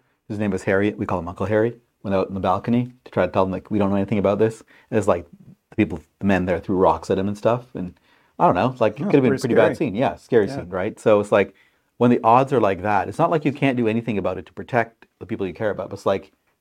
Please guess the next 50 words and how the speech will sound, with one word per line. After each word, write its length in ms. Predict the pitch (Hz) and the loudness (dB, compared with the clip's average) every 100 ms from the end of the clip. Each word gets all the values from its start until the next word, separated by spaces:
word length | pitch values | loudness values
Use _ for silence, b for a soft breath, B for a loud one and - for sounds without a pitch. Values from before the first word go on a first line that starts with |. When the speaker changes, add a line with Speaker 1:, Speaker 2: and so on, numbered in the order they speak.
| _ | _
Speaker 1:
that 240 | 110 104 | -4 -2
the, 260 | - 104 101 | -2 -2 -2
the 120 | - 104 | -2 -2
ability 340 | 85 110 120 | 2 4 4
to 80 | 120 | 0
protect 320 | 98 113 110 | -4 -2 -2
people 240 | 120 117 107 | -2 0 0
when 120 | 101 | 0
the 80 | 95 | 0
odds 320 | 95 101 104 | 2 2 0
are 80 | 90 | -4
so 180 | - | -2
much 200 | 104 101 | 0 0
against 380 | 92 95 98 - | -4 -4 -6 -4
you 80 | 92 | -6
is, 100 | 92 | 0
like, 260 | 98 85 _ _ 104 | 0 0 _ _ -6
basically 400 | 98 90 95 87 | -6 -6 -8 -8
nil. 360 | 90 90 95 - _ _ _ | -6 -8 -10 -16 _ _ _
Speaker 2:
Yeah. 260 | 254 143 95 _ _ _ _ _ | 0 0 0 _ _ _ _ _
Speaker 1:
I 80 | - | -6
don't 120 | 82 | -4
know. 140 | 78 82 _ _ _ _ - | -6 -12 _ _ _ _ 0
Speaker 2:
I, 140 | 147 | 2
and 380 | 143 165 139 151 | 2 0 -2 -4
the 120 | 156 | -4
thing 160 | - 151 | -2 0
is, 100 | 131 | 4
I 140 | 127 | 4
agree 200 | 123 120 | 2 -2
with 160 | 123 107 | -4 -6
you. 280 | 101 95 101 _ _ _ - | -12 -14 -20 _ _ _ -8
Like, 220 | 123 110 | -4 -4
I, 220 | 120 131 | -4 -2
I 20 | |
think 240 | 113 135 104 _ _ _ _ - | -2 -4 -6 _ _ _ _ -6
in 100 | 127 | 0
order 140 | 127 | 0
to 160 | 117 131 | 2 2
align 260 | 113 110 | 4 2
my 160 | 107 110 | 2 0
viewpoint 340 | 107 113 139 113 | -2 -6 -6 -10
with 160 | 101 | -8
yours, 260 | 120 104 92 | -4 -4 -2
I 100 | 110 | -4
would 120 | 104 | -6
just 160 | 101 - | -8 -10
need 140 | 117 | -8
to 100 | - | -4
add 320 | 107 104 98 | 0 0 -2